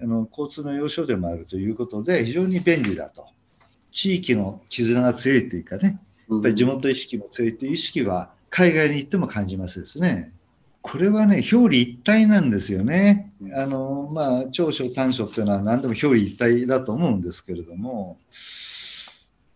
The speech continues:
やっぱりその岐阜というのは、まあ、日本国内でもそうだと思うんですが、岐阜漢字書けない人も結構いるというふうに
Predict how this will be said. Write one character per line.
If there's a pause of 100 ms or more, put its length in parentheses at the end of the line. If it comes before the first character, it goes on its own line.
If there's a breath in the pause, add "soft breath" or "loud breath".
(160)
や
っ
ぱ
り
そ
の (120)
岐
阜
と
い
う
の
は、
ま
あ、 (100)
日
本
国
内
で
も
そ
う
だ
と
思
う
ん
で
す
が、 (140)
岐
阜 (720)
漢
字
書 (160)
け
な
い
人
も
結
構
い
る
と
い
う
ふ
う
に